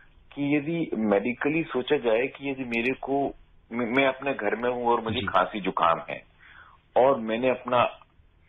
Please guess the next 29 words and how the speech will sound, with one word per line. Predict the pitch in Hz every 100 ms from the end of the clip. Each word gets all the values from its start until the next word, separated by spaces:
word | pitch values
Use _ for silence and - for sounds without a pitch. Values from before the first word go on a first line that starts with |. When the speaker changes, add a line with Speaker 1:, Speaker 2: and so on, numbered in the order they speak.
| _ _ -
Speaker 1:
एक | 113 -
टेस्ट | 110 110 -
कराया | 95 95 104 90
रैपिड | 85 95
एंटीजन, | 92 90 95 95 98
वो | 95
पॉजिटिव | 98 - - 85 92 73
है, | 67 - - - - - _
तो | 160
पॉजिटिव | - 120 135 165 202 196 190 - - -
टेस्ट | 131 143 -
बड़ा | 139 156
specific | - - 107 104 - - -
टेस्ट | 80 73 -
है। | - - - -
Speaker 2:
जी। | 104 -
Speaker 1:
तो | 160
ये | 151 175
तो | 175
बात | 175 170
पक्की | 135 - 170
हो | 135
गया | 127 123 135 - - _ _ -
कि |
उसको, | - 131 - - 165 220 - _ _ _ _ -
उनको, | 117 123 - 147 151 - _ _ _ -
अ, | 90 95 90 78
कोरोना | - 113 110 107
है। | - 73 -